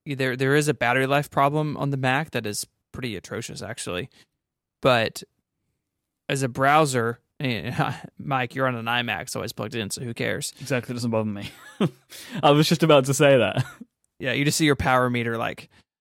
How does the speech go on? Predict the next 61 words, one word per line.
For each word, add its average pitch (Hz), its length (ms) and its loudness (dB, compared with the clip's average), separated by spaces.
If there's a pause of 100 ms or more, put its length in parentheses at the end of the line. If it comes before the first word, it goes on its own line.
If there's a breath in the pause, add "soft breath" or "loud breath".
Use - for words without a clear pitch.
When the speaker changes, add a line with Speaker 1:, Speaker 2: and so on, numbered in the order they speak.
(360)
Speaker 1:
uh, 123 100 -10
spinning 117 420 -2
faster 113 300 -4
and 110 80 -8
faster 117 320 -6
when 113 120 -6
you're 113 80 -8
using 117 260 -6
it. 104 220 -8
But, 135 260 2
um, 123 300 0 (180)
other 208 180 6
than 170 200 2
that, 123 260 2
and, 127 140 -2
and 131 100 -2
that, 139 200 0
that, 240 220 -4 (160)
that's 135 300 0
an 143 80 -2
issue, 135 460 2
and 120 100 -4
they 120 80 0
should 117 260 -6 (460)
address 143 380 0
it. - 200 -8 (600)
Uh, 131 180 2
it 156 140 4
is 233 160 6
a 165 60 4
really 151 260 4
good 151 120 -2
browser, 135 480 -2
and 127 300 -4
it's - 160 -6
one 147 280 2
that, 127 220 2
um, 113 500 -4
that 127 120 -2
I 127 140 4
like, 123 200 0
and 165 60 -2
there 135 60 -2
are 120 40 -2
things 131 240 -2
in 131 60 -2
it 123 80 -6
that 123 100 -2
I 113 100 -4
miss, 185 340 0
and 127 80 -2
I 143 180 2
have 143 180 0
not 127 320 0
ruled 135 220 0
out 127 220 2
going 117 180 -6
back 151 280 -2
to - 120 -4
it. - 160 -4 (640 soft breath)
But, 120 280 0